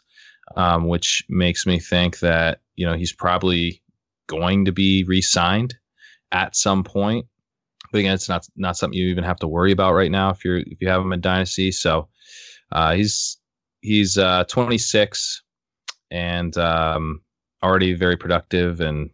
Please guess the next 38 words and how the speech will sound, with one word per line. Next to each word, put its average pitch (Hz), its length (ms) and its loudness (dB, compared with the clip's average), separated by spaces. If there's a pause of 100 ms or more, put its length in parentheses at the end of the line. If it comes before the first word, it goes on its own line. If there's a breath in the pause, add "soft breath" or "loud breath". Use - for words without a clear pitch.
(140)
in 85 120 -4
a 82 60 -2
great 85 320 2
situation 80 760 0 (360)
potentially 85 440 0
for 82 180 0
the 78 80 -4
long 78 240 2
term. 76 280 0
So 80 340 0 (520 soft breath)
really 131 200 6
good 123 100 0
Dynasty 110 380 0
buy 117 300 2
as 101 100 -4
long 101 160 -4
as 92 80 -10
he's 92 160 -10
healthy. 92 340 -4
So 87 400 -4 (520)
these, 90 280 -6
uh, 85 160 2
positive 95 440 -2
reports 92 400 -6
on 87 60 -4
the 80 80 -6
health 90 240 -2
are 80 80 -6
really 82 200 -2
good 78 200 -4
news 82 460 -4
and, 85 260 2
and 92 120 2
make 92 200 2
me 92 60 2
a 87 80 6
little 95 180 4
bit 82 180 0